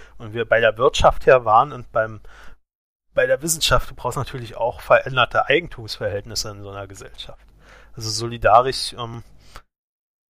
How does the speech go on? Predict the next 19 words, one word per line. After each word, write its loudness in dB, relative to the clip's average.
funktioniert -6
halt 2
nicht, -10
wenn -4
irgendwer -2
die -20
ganzen -4
Ressourcen -12
besitzt. -10
Ähm, -6
dadurch -6
entsteht -10
ja 8
schon -12
wieder 0
ein -6
Machtgefälle -2
und, -12
äh, -4